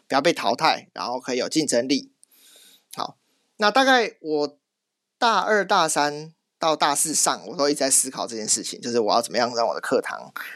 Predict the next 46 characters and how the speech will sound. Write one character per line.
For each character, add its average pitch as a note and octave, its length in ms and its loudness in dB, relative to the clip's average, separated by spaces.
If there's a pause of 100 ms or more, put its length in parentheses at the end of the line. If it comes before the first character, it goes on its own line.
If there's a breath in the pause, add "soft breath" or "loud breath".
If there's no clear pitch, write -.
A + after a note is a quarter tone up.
让 B2+ 160 0
学 - 140 0
生 A#2 200 0
可 B2 140 0
以 D#2 280 -2 (360 soft breath)
经 C3+ 100 4
历 C#3 120 6
这 C3 100 2
个 A2 220 2
科 - 120 -2
学 D3 140 0
家 D3+ 120 4
的 C#3+ 40 4
探 D3+ 180 0
究 D3 140 2
历 C#3+ 160 0
程 F#2+ 240 0
啊， A#2+ 380 0 (240 loud breath)
然 B2 100 0
后 - 20 4
怎 B2+ 120 -4
么 C3 40 0
样 D3 120 2
在 D3+ 80 4
这 D3+ 100 4
个 D3 100 4
过 D3+ 160 4
程 B2+ 160 -2
中 C#3+ 240 0
学 C3 160 -4
习 C3 120 -4
到 C#3+ 160 2
可 D3 120 0
以 C3+ 60 4
迁 D#3 220 0
移 C#3+ 80 -2
应 D#3 120 0
用 D3 200 0
的 B2 280 2 (200 loud breath)
知 D3+ 100 0
识 E3+ 140 2
能 C#3 120 2
力 D3+ 120 4
态 D3+ 160 0
度 C#3+ 160 -4
啊。 B2 260 0